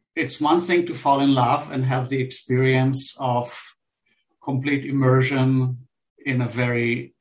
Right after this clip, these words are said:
uh, wonderful and, and, and, uh, fulfilling, uh,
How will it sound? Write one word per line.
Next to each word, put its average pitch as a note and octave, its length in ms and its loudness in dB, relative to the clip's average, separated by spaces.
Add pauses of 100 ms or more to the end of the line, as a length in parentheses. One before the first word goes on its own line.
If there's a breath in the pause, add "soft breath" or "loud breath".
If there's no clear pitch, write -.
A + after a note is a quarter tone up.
(140)
uh, A#2 300 -2 (280)
wonderful B2 1080 0
and, A#2 380 -2
and, A2+ 440 -6
and, A2 460 -6
uh, G#2 480 -4 (480)
fulfilling, B2 1120 0 (160)
uh, G#2 560 -6